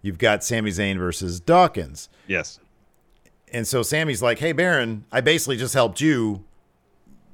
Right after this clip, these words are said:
Speaker 1: You help me now."
Speaker 2: Yes. And so, uh, Sami, uh, gets up on the apron. Dawkins shoulder tackles Sami off the apron into Corbin. And Corbin's like, "Oh, you hit me in the top of the head.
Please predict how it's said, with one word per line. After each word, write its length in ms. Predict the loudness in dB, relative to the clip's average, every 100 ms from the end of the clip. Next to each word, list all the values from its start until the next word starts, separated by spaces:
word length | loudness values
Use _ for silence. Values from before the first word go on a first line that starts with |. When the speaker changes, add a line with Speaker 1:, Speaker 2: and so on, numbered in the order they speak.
| -4
Speaker 1:
You 160 | 4
help 220 | 6 6
me 200 | 4 2
now." 360 | 2 -2 -4 -14 _ _ _ _ _ _ _ _ _ _ -20 -2
Speaker 2:
Yes. 380 | -2 -2 -8 -16 -8
And 160 | -8
so, 440 | -4 0 0 2 2
uh, 400 | 2 0 -2 -6
Sami, 560 | 0 2 2 0 -4 -8 _ _ _ _ _ -4
uh, 260 | 0 0
gets 220 | 0 -2 -2
up 80 | -2
on 100 | 0
the 120 | 2
apron. 440 | 2 0 -6 -6 -14 -12 0
Dawkins 380 | 2 2 -2
shoulder 340 | -2 2 2 2
tackles 400 | 0 -2 -2 -10
Sami 380 | -2 0 2 4
off 280 | 4 4 2
the 120 | 0
apron 240 | 0 0
into 200 | 0 0
Corbin. 540 | 0 4 4 4 0 -4 -16 -20 _ _
And 100 | -10
Corbin's 300 | 0 0 2
like, 160 | -2 -2
"Oh, 240 | 2 4 6
you 160 | 4
hit 160 | 2 2
me 80 | 2
in 60 |
the 60 | 0
top 280 | 2 0 2
of 60 |
the 80 | 0
head. 400 | 2 4 4 2